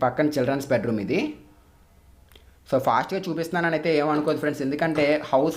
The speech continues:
నేమ్ ఇంకా ఎక్కువ ల్యాగ్ చేసి చూపించలేను, ఎందుకంటే ఉన్న టైంలోనే మీకు కొంచెం తొందరగా చూపిద్దామని చూస్తున్నాను నేను. So,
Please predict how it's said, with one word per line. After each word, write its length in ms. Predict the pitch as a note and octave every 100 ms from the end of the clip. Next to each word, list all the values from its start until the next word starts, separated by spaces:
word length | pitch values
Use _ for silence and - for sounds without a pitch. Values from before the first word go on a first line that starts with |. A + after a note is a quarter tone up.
| F3+
నేమ్ 160 | F3 D#3+
ఇంకా 180 | C#3 E3 D3+
ఎక్కువ 180 | D3+ D3+ C3
ల్యాగ్ 200 | A#2+ -
చేసి 120 | D#3+ -
చూపించలేను, 420 | C3+ C3+ C3+ B2 C3+
ఎందుకంటే 280 | C3 D3 B2+
ఉన్న 120 | C3 E3 E3
టైంలోనే 340 | D#3+ D#3 D#3+ E3
మీకు 140 | D3+ C#3+
కొంచెం 200 | C3 C3+ A#2+
తొందరగా 300 | B2+ C#3 C#3+
చూపిద్దామని 460 | C3+ B2+ C3 C3 C3
చూస్తున్నాను 460 | A#2+ A#2 C#3 C3 A2+ G#2+
నేను. 180 | G#2 F#3 C4+ - - _ _ _ _
So, 40 | -